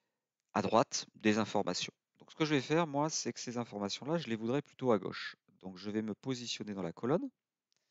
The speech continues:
Donc là, attention, je n'ai qu'un petit bout de la colonne. Donc, je vais cliquer sur ce bouton-là qui permet de sélectionner la colonne entière. Et maintenant que j'ai sélectionné cette colonne entière, j'ai des flèches de déplacement qui vont me permettre de dire : « Non, je la veux pas à droite, je la veux à gauche. »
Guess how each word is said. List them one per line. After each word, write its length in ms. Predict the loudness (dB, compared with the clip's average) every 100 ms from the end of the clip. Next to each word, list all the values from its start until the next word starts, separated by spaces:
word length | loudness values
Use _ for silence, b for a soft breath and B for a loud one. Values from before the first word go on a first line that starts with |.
| _ _ _ _
Donc 180 | -10 2
là, 120 | 2
attention, 480 | 2 0 -4 -4 -4 -6
je 240 | -6 -2
n'ai 240 | -2 -2 -4 _
qu'un 760 | -12 -4 -4 -4 -8 -6 -6 -6 -10 -18 _ _ _
petit 260 | -2 0 0
bout 180 | -4 -10 -8
de 80 | -2
la 80 | -2
colonne. 360 | 0 0 0 -2 b b b -20
Donc, 100 | -8
je 80 | -4
vais 80 |
cliquer 300 | -4 -4 -4
sur 180 | -4 -6
ce 120 | -8
bouton-là 580 | -10 -12 -8 -4 0 -2 -4
qui 100 | _
permet 200 | -6 -4
de 60 | -2
sélectionner 360 | -4 -6 -4 -2
la 80 |
colonne 300 | -2 -2 -4 -4 _ _
entière. 400 | -6 -4 -4 -4 -8 _ _ _ _ _ _ _ _ _
Et 200 | 0 2 2
maintenant 300 | -2 0 -2
que 60 |
j'ai 80 | -2
sélectionné 340 | -4 -4 -4 -4
cette 180 | -6
colonne 320 | -2 2 2 0 -14
entière, 440 | -16 -4 0 0 -4 b b b -6
j'ai 160 | -4
des 140 | 0 -2
flèches 340 | 2 2 2
de 60 | 2
déplacement 600 | 2 0 -2 -6 -10 -10
qui 100 | -8
vont 80 | -8
me 180 | -6
permettre 300 | -4 -2 -2
de 120 | -4 -4
dire : « 240 | -4 -4
Non, 200 | -4 -6
je 140 | -6 -6
la 80 |
veux 120 | -4 -4
pas 200 | 0 0
à 40 |
droite, 300 | 0 -2 -2
je 100 | -2
la 80 | -2
veux 200 | -2 -2
à 80 | 0
gauche. » 400 | 0 -4 -6